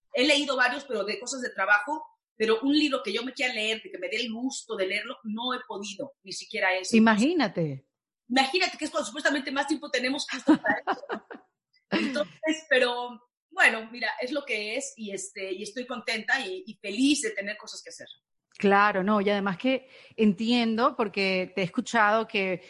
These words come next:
Speaker 2: de repente tú has vivido como una cuarentena como de hace rato, porque no eres de mucho salir, de estar en tu casa, claro, bajo otras condiciones, obviamente, uno de repente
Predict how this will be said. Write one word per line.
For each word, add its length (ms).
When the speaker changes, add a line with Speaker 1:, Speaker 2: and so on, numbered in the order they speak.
Speaker 2:
de 80
repente 360
tú 120
has 80
vivido 260
como 160
una 160
cuarentena 480
como 220
de 80
hace 180
rato, 400
porque 240
no 180
eres 160
de 80
mucho 280
salir, 580
de 60
estar 200
en 100
tu 120
casa, 580
claro, 260
bajo 160
otras 180
condiciones, 580
obviamente, 520
uno 200
de 60
repente 380